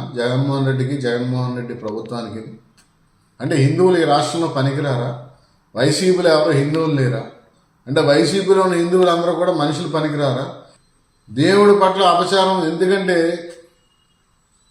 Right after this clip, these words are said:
అతనికి ఎక్కడన్నా దేవుడు అంటే ఎక్కడన్నా భక్తిభావం ఉందా, భయం ఉందా? ఏం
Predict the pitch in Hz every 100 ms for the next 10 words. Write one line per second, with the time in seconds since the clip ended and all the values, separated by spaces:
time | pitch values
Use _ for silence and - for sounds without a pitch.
0 | - 123 165 156 147 131 175 185 185 160
1 | 143 - - - - 117 147 180 175 170
2 | 165 165 165 165 135 135 160 160 160 156
3 | 139 127 123 131 - - _ _ _ _
4 | _ _ _ - 120 165 190 175 147 127
5 | 127 - - - _ _ _ _ 107 117
6 | 151